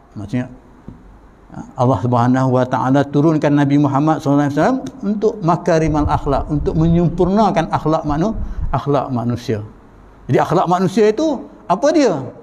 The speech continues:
Itu Rasulullah sallallahu alaihi wasallam. Ya, Aisyah bila ditanya, ha, bagaimana tentang akhlak Rasulullah sallallahu alaihi wasallam? Aisyah kata, "Quran." Akhlak Rasulullah sallallahu alaihi wasallam itu ialah Qur-, Quran.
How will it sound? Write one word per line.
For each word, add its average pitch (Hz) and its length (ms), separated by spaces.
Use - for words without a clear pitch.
Itu 139 240
Rasulullah 139 480
sallallahu 123 560
alaihi 117 400
wasallam. 104 560
Ya, 185 160
Aisyah 160 400
bila 165 160
ditanya, 165 560
ha, 247 320
bagaimana 220 400
tentang 202 320
akhlak 190 320
Rasulullah 202 360
sallallahu 170 40
alaihi 185 80
wasallam? 233 220
Aisyah 165 240
kata, 170 240
"Quran." 233 380
Akhlak 214 400
Rasulullah 220 240
sallallahu - 0
alaihi 202 80
wasallam 226 200
itu 226 160
ialah 226 200
Qur-, 254 220
Quran. 135 400